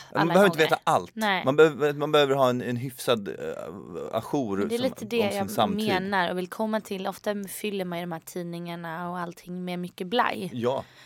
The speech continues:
Speaker 1: Eh, som vi faktiskt inte, som du säger, det är jättetragiskt att det brinner i ett hus i Skövde.
Speaker 2: Mm.
Speaker 1: Men det rör ju inte dig egentligen.
Speaker 2: Inte specifikt.
Speaker 1: Nej, som
Speaker 2: Nej.
Speaker 1: bor i Stockholm. Eh,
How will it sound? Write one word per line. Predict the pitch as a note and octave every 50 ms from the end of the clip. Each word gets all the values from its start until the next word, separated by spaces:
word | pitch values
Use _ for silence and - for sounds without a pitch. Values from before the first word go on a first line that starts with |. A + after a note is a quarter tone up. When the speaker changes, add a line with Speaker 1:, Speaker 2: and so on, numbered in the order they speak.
| - - _
Speaker 1:
Eh, | - G3+ G3 F#3+ F#3+ F3+
som | - - G3 G3 F#3+ F#3
vi | F3+
faktiskt | - - F#3 - - G3 -
inte, | F#3+ F#3 F3+ - F#3+ F3+ - G#3+ G3
som | - - G3+ A3 A#3 A3
du | F#3+ F#3
säger, | - - - C4 A#3 G3 F#3+ - F#3+
det | F#3 G3+
är | G3+
jättetragiskt | G#3 A#3 - - _ - F3+ - - B3 A3 G3 F3+ F3+ F3 - F3+
att | - -
det | F3
brinner | E3+ F3+ F3 E3+ E3+ F3 E3+ E3 E3
i | F3 F3
ett | - -
hus | E3+ E3 D#3+ - - F3
i |
Skövde. | - - E3+ E3+ F3 F3 E3+ D#3+ E3 - - _ _ _ _ _
Speaker 2:
Mm. | - B2+ D3+ G#3
Speaker 1:
Men | G#3 G#3 G3+ G3+ - - G3
det | G#3 G3+
rör | G3 G#3 A3 B3 C4
ju | C4 A#3
inte | G3+ F#3+ F3 -
dig | G3 G#3+ E3+ - - - -
egentligen. | F3+ F3 - F3 - - D#3+ E3 E3 - _
Speaker 2:
Inte | - D#3+ - -
specifikt. | - E3+ D#3+ - - - F#3 F#3+ - - A3
Speaker 1:
Nej, | A3 A3 G3 E3 - - -
som | - C3
Speaker 2:
Nej. | B2 A2+
Speaker 1:
bor | F#3+ G3 F#3+
i | F3+
Stockholm. | - - F3 - - - - F#3 F3 E3+ F3 F3 - _ _ _ _ _ _ _ _ _ _ _ _ _ _
Eh, | - F#3 F3+ F3 E3+ F3